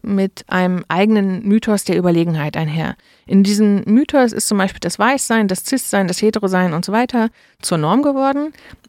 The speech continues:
eben weil sie angeblich überlegen ist. In Wirklichkeit hat die hegemoniale Gruppe die Marginalisierten ja dann doch meistens mit Gewalt unterworfen, um eben diese Überlegenheit zu erlangen.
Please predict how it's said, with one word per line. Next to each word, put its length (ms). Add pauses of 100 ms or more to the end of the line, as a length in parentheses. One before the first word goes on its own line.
(180)
eben 540 (160)
weil 380
sie 200
angeblich 460
überlegen 500
ist. 440
In 160
Wirklichkeit 640
hat 160
die 60
hegemoniale 520
Gruppe 340
die 260 (300)
Marginalisierten 800
ja 140
dann 240
doch 360
meistens 460
mit 200
Gewalt 360
unterworfen, 760 (580)
um 400
eben 320
diese 280
Überlegenheit 840
zu 300
erlangen. 400